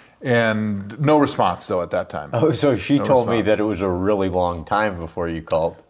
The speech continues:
Speaker 1: I believe that was false.
Speaker 2: Okay.
Speaker 1: I believe what actually happened is I called, uh, shortly thereafter a meeting, and she just didn't answer because she was dating or whatever.
Speaker 2: Mm-hmm.
Speaker 1: So she did the appropriate thing and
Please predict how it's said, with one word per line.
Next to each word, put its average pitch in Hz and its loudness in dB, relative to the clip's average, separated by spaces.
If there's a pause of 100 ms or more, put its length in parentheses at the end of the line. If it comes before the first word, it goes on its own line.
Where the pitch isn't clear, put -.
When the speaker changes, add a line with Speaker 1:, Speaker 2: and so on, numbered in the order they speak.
(200)
Speaker 1:
I 143 4
believe 147 2
that 139 4
was 123 -4
false. - -6
Speaker 2:
Okay. 87 0
Speaker 1:
I 117 4
believe 170 6
what 147 6
actually 135 2
happened 113 2
is 104 -2
I 107 2
called, 107 2 (640)
uh, 95 4
shortly 139 2
thereafter 107 4
a 107 -2
meeting, 107 -2 (420)
and 107 0
she 143 2
just 113 -2
didn't 120 2
answer 95 -4
because 107 -4
she 170 -4
was 175 -8 (360)
dating 98 -2
or 98 -8
whatever. 92 -6
Speaker 2:
Mm-hmm. 127 -10
Speaker 1:
So 123 -6
she 131 -6
did 127 -4
the 120 -2
appropriate 110 -4
thing 117 -8
and 98 -12